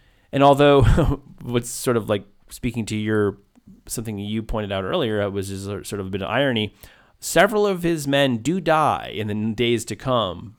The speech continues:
but all because of, like, local illnesses, and they're already weakened and et cetera. But that he did get them there.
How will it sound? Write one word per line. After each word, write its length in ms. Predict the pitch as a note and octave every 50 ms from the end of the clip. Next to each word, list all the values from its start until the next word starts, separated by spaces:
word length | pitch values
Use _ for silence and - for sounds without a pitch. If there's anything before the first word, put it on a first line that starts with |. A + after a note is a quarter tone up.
| _ -
but 160 | - B2+ B2
all 260 | B2 A#2+ A#2+ A#2+ A#2
because 380 | G#2+ A#2 A2 - A2+ G#2+ G2+ G#2
of, 180 | G#2+ F#2+ G2+
like, 280 | - F#2+ F2+ F#2 F#2 -
local 320 | G2 F#2 F2 - G#2+ -
illnesses, 840 | - D#3+ E3 D#3+ D3 C3+ A#2+ - - B2 A#2 A2+ A2 G#2 G2 F#2+ - F#2+
and 180 | F#2+ F#2 F#2
they're 140 | F#2 F2+ F2+
already 240 | F2 E2+ F2 F#2 F#2
weakened 640 | F#2 A2+ B2 A#2 A#2+ - G#2+ F#2+ F2 F2 F2 E2
and 140 | F2 F2 -
et 100 | - -
cetera. 320 | - - F#2+ F2+ E2+ E2
But 360 | F2+ - - D#3+ D#3 A#2+ - - A#2
that 120 | A#2+ A2
he 160 | G#2 C3 C#3
did 400 | C3 A2+ C3+ C#3+ D3 C#3+ B2 B2
get 220 | A#2+ B2 A#2 A2 -
them 180 | G2 - B1+
there. 240 | B1+ - - - -